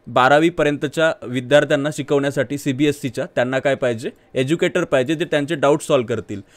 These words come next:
तर या ठिकाणी बघा, या पदाबद्दल संपूर्ण माहिती की तुम्हाला या ठिकाणी बॅचलर डिग्री असली पाहिजे,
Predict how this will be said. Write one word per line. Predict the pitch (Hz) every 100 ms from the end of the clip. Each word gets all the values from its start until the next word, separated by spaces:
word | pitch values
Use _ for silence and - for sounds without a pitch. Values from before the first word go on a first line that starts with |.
| - _ 156
तर |
या | 151 151
ठिकाणी | 165 175 175
बघा, | 156 143 135 - _ 127
या | 131 139
पदाबद्दल | 147 147 151 143 160
संपूर्ण | 151 131 151 156
माहिती | 147 123 117 147 - _ _ _ - _ -
की | 160
तुम्हाला | 170 175 175
या | 165
ठिकाणी | 175 170 170
बॅचलर | 156 135 - 175
डिग्री | 180 165 147 156
असली | 139 156
पाहिजे, | 147 135 123